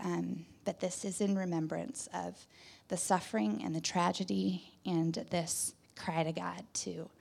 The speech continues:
um, bring peace to our land. So let's pray together. God, you see all of your world, and there are so many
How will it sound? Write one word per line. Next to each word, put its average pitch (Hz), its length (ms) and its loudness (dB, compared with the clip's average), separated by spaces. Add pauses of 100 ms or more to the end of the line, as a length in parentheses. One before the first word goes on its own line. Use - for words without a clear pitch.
(400)
um, 170 260 -4
bring 180 200 0
peace - 560 -8 (180)
to - 140 -2
our 180 160 2
land. - 380 -6
So - 340 -6 (320)
let's 202 260 -4 (120)
pray 190 140 -6
together. - 480 -2 (2500)
God, 196 220 4
you 208 140 4
see 208 560 0 (840)
all 202 260 4
of 196 120 0
your 180 160 2
world, 185 460 0 (540)
and 190 160 2
there 190 140 2
are 185 160 4
so - 240 4
many 190 440 0